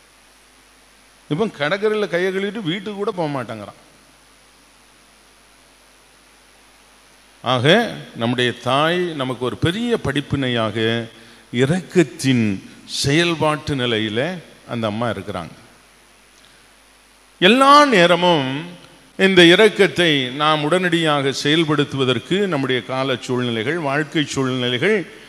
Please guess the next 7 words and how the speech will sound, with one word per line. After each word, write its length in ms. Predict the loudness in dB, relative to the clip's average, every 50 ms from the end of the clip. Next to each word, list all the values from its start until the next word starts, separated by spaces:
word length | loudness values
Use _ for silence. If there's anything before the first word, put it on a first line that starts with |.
| -20 -20 -10 -6
நமக்கு 300 | -2 -2 -2 0 0 0
இடம் 260 | 4 4 4 4 4
தராமல் 440 | 4 4 4 4 2 2 2 0 0
என்ன 160 | 0 0 0
செய்யலாம்? 540 | 0 0 0 0 2 2 2 0 -2 -4 -8 -12 -4
போகலாம். 560 | 0 0 4 4 4 2 2 0 -2 -4 -8 -10 -14 -20 -20 -20 -20 -20 -8
எனவே 680 | -2 0 2 4 4 4 4 2 0 -2 -6 -10 -16